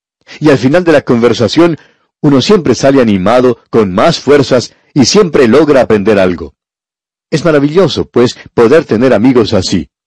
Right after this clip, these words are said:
Hay algunos maravillosos proverbios mencionados en este capítulo, los cuales, bueno, nos tomaría más tiempo, pero vamos a tener que avanzar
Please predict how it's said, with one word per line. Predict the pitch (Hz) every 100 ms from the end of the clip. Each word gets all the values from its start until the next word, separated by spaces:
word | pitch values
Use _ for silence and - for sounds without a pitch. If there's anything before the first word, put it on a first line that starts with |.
| _ _ _ _ _
Hay | - 151
algunos | 101 113 123 107
maravillosos | 101 104 98 90 80 123 113 113 -
proverbios | 98 85 117 117 113 101
mencionados | 101 92 92 117 117 107
en | 101
este | 107 -
capítulo, | 98 87 127 131 117 - _ _ _ _
los | 123 117
cuales, | 180 170 156 - _ _ _
bueno, | - 151 151
nos | 151 117
tomaría | - 110 117 117
más | 107 110
tiempo, | - 110 82 85 - - - -
pero | 139
vamos | 151 165 139
a | 120
tener | 101 123
que | 117
avanzar | 104 90 82 139 135